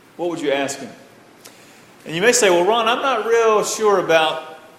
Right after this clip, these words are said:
using the term desire. You know, is desire compatible with Christianity?" I'm not, I'm not real sure about how you're using that word. And, you know, actually, in some religions, for example, Buddhism,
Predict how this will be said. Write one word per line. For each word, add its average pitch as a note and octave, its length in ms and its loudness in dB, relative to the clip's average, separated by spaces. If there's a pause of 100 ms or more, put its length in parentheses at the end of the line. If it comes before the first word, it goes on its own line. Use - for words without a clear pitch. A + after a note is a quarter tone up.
(560)
using E3+ 420 -6
the D3 80 -4
term E3+ 360 -2
desire. E3 1120 0
You D#3+ 80 -10
know, D3+ 60 -4
is G#3 300 -2
desire D#3 880 0
compatible F3 760 0
with E3 140 -4
Christianity?" E3+ 1040 -4 (460)
I'm E3 120 -8
not, G#3+ 300 -4
I'm F#3+ 100 -8
not G#3 160 -2
real G3+ 120 0
sure G3 260 -2
about F3 220 0
how F3 140 0
you're D#3+ 160 -2
using E3 300 -6
that C#3+ 200 -4
word. D3+ 480 0 (560)
And, F#3+ 140 -4
you A3+ 80 -2
know, A3+ 100 2
actually, A3 500 2
in G3 100 0
some A#3+ 320 -2
religions, F3 580 -2
for F#3 120 -6
example, F3 380 -4
Buddhism, C#3 640 2